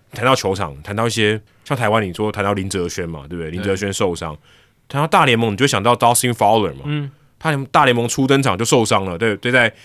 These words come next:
Speaker 1: 白袜队的 Guaranteed Rate Field 就受伤了。
Speaker 2: 就观众席旁边护栏去撞到。
Speaker 1: 对，所以他后来告白袜队嘛。
Speaker 2: 对。
Speaker 1: 所以这个事情也算是球场一个，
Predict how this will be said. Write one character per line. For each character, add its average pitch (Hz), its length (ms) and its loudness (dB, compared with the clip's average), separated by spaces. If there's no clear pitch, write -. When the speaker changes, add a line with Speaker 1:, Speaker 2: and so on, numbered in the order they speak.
Speaker 1:
白 113 140 2
袜 123 160 8
队 120 100 2
的 101 120 -2
Guaranteed 110 320 0
Rate 113 140 4
Field 98 240 -2
就 117 100 -4
受 113 180 4
伤 90 240 -2
了。 80 60 -6
Speaker 2:
就 151 100 -2
观 151 220 0
众 156 160 2
席 131 80 -2
旁 117 160 -4
边 123 140 -2
护 120 260 -4
栏 95 160 -8
去 117 80 -10
撞 87 340 -8
到。 90 100 -14
Speaker 1:
对， 117 160 2
所 185 160 -2
以 202 40 2
他 202 100 0
后 208 100 2
来 131 120 4
告 120 360 2
白 101 140 -2
袜 117 160 6
队 113 220 2
嘛。 78 80 -8
Speaker 2:
对。 76 80 -16
Speaker 1:
所 - 100 0
以 208 60 4
这 254 100 2
个 202 80 6
事 190 120 -2
情 156 80 2
也 113 80 0
算 160 140 4
是 160 120 0
球 123 240 0
场 110 180 -2
一 101 40 -4
个， 110 120 0